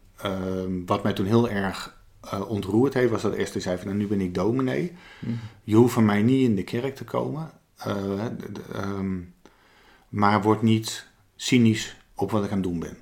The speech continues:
Speaker 1: Dat,
Speaker 2: Ja.
Speaker 1: dat was eigenlijk het, het minimale wat ze vroeg. Eh, dus je zou kunnen zeggen dat ik, eh, op de zolderkamer in de pastorie, ehm, schreef over misbruik en kerk. Ondertussen, eh, ook, ook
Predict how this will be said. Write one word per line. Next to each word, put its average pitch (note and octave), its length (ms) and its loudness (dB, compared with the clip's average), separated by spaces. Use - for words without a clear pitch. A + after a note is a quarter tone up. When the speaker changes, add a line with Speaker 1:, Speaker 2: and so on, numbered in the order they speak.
Speaker 1:
Dat, G#2+ 160 0
Speaker 2:
Ja. G#2+ 80 0
Speaker 1:
dat A2 180 2
was A2 120 0
eigenlijk - 520 -8
het, - 160 -10
het G2 160 -4
minimale G#2+ 540 6
wat G2 160 -2
ze G2+ 140 -4
vroeg. A2 500 0
Eh, G2 520 2
dus G#2+ 140 0
je A#2+ 60 0
zou A2 120 6
kunnen A2+ 180 4
zeggen G#2+ 220 4
dat G#2 160 2
ik, G2 300 0
eh, F#2+ 260 -2
op A2 140 -4
de A2+ 100 0
zolderkamer G2+ 720 0
in A2 80 2
de G#2 80 0
pastorie, G#2+ 720 -4
ehm, F#2 600 -6
schreef A2+ 440 0
over G2+ 240 -4
misbruik G#2+ 380 -2
en F#2 80 -4
kerk. B2 480 -6
Ondertussen, G2 800 -2
eh, F#2+ 280 -4
ook, G2+ 240 -8
ook - 260 -10